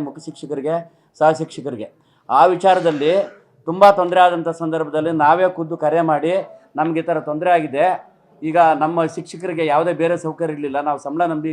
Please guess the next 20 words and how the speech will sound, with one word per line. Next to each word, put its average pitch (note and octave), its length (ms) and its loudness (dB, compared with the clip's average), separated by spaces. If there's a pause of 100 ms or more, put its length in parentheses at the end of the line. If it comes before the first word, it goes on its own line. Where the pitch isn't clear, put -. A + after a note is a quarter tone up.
ಜೀವನ D3 260 -6
ಮಾಡ್ತಕ್ಕಂಥವ್ರು, B2+ 600 -6 (440)
ನೌಕರ F3+ 260 0
ಸಂಘದ E3 320 -4 (540)
ಜಿಲ್ಲಾಧ್ಯಕ್ಷರಿದ್ದೀರಿ, E3 720 2 (140)
ರಾಜ್ಯಾಧ್ಯಕ್ಷರಿಗೂ E3+ 640 -2 (100)
ಚೆನ್ನಾಗಿದ್ದೀರಿ, D3+ 520 -2 (420)
ಅವ್ರ D#3 160 2 (100)
ಜೊತೆ F3+ 160 0 (100)
ಮಾತಾಡಿ, E3+ 320 0
ಆಯುಕ್ತರಿಗೂ E3+ 560 2
ಮಾತಾಡಿ, D#3 360 -2 (600)
ಈ - 20 -4 (640)
ನಮ್ಮ, D#3 180 -2 (640)
ಆ, C#3+ 40 -2 (720)
ಶಿಕ್ಷಣ F#3 240 -6 (120)
ಇಲಾಖೆ E3 360 2 (260)
ಮುಖ್ಯ D#3+ 280 -4
ಅಧಿಕಾರಿಗಳಿಗೂ F3+ 500 0 (100)
ಮಾತಾಡಿ, D3 320 -4